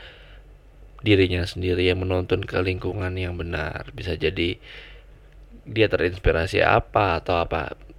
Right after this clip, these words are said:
itu sama sekali tidak ada hubungannya, karena saya sangat amat tahu lingkungan di sana atau sebagian besar lingkungan kerja yang lebih banyak orang dengan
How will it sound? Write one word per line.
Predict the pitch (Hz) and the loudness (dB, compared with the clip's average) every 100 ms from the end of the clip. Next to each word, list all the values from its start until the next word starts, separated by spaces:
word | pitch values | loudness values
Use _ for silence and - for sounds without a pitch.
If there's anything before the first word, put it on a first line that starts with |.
| - | -8
itu | 104 117 123 | -4 0 2
sama | 120 101 | 4 4
sekali | 95 95 95 | 2 4 2
tidak | 95 87 76 | 4 4 4
ada | 82 | 4
hubungannya, | 82 - 87 69 - | 2 -4 -6 -6 -6
karena | - 107 | -6 -4
saya | - 113 | -4 -4
sangat | 113 95 95 - | -6 -6 -6 -4
amat | 123 170 190 | -4 -4 -6
tahu | - - - - 120 - - - - - - - - | -6 -6 -6 -8 -12 -16 -20 -20 -20 -20 -20 -20 -6
lingkungan | 101 101 101 98 92 | -2 0 0 0 0
di | 92 92 | -2 -2
sana | 92 98 110 117 120 - - - - - - | -2 -2 -2 -2 -4 -12 -20 -20 -20 -20 -10
atau | - 95 - 90 | -4 -2 0 -2
sebagian | 92 - 95 113 131 | -2 -2 0 2 0
besar | 123 131 | 0 0
lingkungan | 120 117 117 113 113 | 0 0 0 0 0
kerja | 107 101 - 98 95 - | -2 -2 2 4 2 -2
yang | - 95 92 95 | -4 -2 0 -2
lebih | 101 - 101 98 - - - | -2 -2 -4 -4 -6 -20 -2
banyak | 113 120 135 135 127 - - - - - - - - - | 6 6 8 4 2 -4 -20 -20 -20 -20 -20 -20 -20 6
orang | 110 113 117 117 113 113 107 | 10 12 12 8 8 2 0
dengan | 104 101 101 | 0 2 0